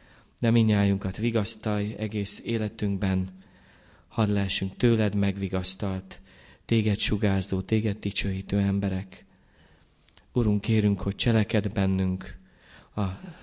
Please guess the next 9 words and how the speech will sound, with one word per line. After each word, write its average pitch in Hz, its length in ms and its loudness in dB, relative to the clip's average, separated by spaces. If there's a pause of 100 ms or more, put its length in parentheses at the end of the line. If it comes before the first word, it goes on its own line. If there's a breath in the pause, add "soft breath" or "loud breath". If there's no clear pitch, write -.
(240 loud breath)
te 107 360 -2
szent 107 320 2
igédet, 98 600 -2
hogy 98 160 -6
történjen 101 800 0
bennünk, - 500 -8 (400 loud breath)
hogy 107 160 -4
láthatóvá 98 680 -4
váljon. 92 520 -6